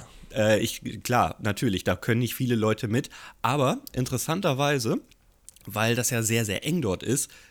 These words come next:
super Arbeit dafür. Und es ist so ziemlich exklusiv, weil das Salzbergwerk Berchtesgaden in der Führung komplettes Foto- und Videoverbot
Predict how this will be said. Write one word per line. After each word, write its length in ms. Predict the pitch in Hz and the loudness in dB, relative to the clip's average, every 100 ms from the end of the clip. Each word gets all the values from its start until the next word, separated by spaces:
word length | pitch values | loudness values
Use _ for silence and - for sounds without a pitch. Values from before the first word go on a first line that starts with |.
| _ | _
super 460 | 98 127 185 165 - | 0 2 2 2 2
Arbeit 460 | 127 110 95 - | 2 2 0 -2
dafür. 460 | 90 107 - 95 160 - - - - - | -2 -2 0 0 -2 -8 -20 -20 -18 0
Und 380 | 139 196 320 - - | 4 4 2 -2 -2
es 160 | 160 | 0
ist 160 | 180 - | 2 0
so 80 | 175 | 0
ziemlich 400 | - 196 185 - | 0 0 -2 -4
exklusiv, 800 | - - 151 147 185 175 - - | -4 -4 -2 0 0 -2 -6 -10
weil 520 | 101 104 131 185 107 - | -6 -2 0 2 0 -2
das 260 | 101 107 | -2 -2
Salzbergwerk 1080 | - 107 170 175 - - 127 120 104 101 101 | -2 -2 -2 -2 -6 -2 0 0 -2 -4 -2
Berchtesgaden 840 | 95 135 - - - 95 90 110 123 - - | 0 0 0 -2 0 0 0 -2 -4 -8 -6
in 160 | 117 | 0
der 120 | 110 107 | 2 2
Führung 480 | - 180 170 165 | 0 0 2 0
komplettes 840 | - - 202 196 - 139 151 - 147 | -2 -2 -2 -2 -4 -2 -2 -4 -8
Foto- 560 | - - 120 117 127 123 | -6 0 0 2 0 -2
und 380 | - 113 123 95 | 0 -2 -2 -2
Videoverbot 880 | 117 110 85 - 87 90 90 87 | 0 0 0 -2 -6 -2 -2 -4